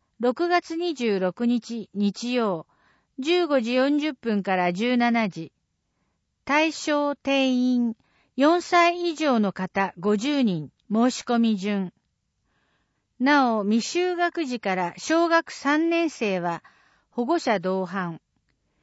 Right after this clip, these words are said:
小学四年生から六年生は二人以上で申し込み。費用無料。ロッカー代のみ。内容、身近な道具で体を浮かせる方法。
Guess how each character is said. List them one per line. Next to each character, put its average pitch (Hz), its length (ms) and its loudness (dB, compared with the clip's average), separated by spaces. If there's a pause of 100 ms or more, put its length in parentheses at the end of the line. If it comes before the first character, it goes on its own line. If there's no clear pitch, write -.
(360)
小 349 300 0
学 330 300 0
四 269 160 2
年 349 260 0
生 240 240 0
か 202 120 0
ら 185 140 0
六 185 260 -2
年 294 220 2
生 185 280 -2
は 165 240 -8 (300)
二 320 320 0
人 330 300 -2
以 302 60 -4
上 214 260 -2
で 165 100 -2
申 180 240 -2
し - 120 -10
込 175 180 -6
み。 170 260 -6 (500)
費 320 180 -2
用 220 420 2
無 180 180 -2
料。 226 480 -2 (460)
ロ 220 140 0
ッ 220 100 -4
カ 294 180 4
ー 285 40 2
代 269 240 2
の 254 160 0
み。 175 200 -6 (720)
内 269 380 6
容、 233 440 0 (380)
身 220 180 2
近 339 300 2
な 330 200 4
道 294 260 0
具 294 140 -4
で 214 260 -2
体 277 540 4
を 233 80 0
浮 226 40 -2
か 285 160 2
せ 302 160 -2
る 285 120 -2
方 226 280 -2
法。 196 420 -4